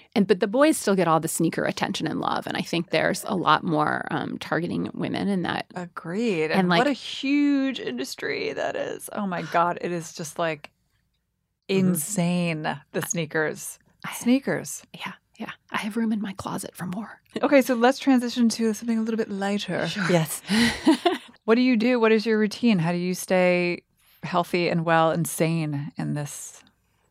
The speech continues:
Speaker 1: It is
Speaker 2: insane
Speaker 1: a
Speaker 2: world?
Speaker 1: it is a multi-pronged <laughs> approach.
Speaker 2: Yeah.
Speaker 1: So I do a lot of things. Right now, I can tell you what I'm up to. I, um,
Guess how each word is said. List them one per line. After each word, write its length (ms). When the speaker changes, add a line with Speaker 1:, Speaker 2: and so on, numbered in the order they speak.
Speaker 1:
It 100
is 60
Speaker 2:
insane 180
Speaker 1:
a 40
Speaker 2:
world? 340
Speaker 1:
it 120
is 120
a 60
multi-pronged 920
<laughs> 40
approach. 1040
Speaker 2:
Yeah. 120
Speaker 1:
So 540
I 280
do 440
a 60
lot 80
of 80
things. 400
Right 160
now, 120
I 40
can 160
tell 200
you 140
what 80
I'm 100
up 160
to. 360
I, 340
um, 400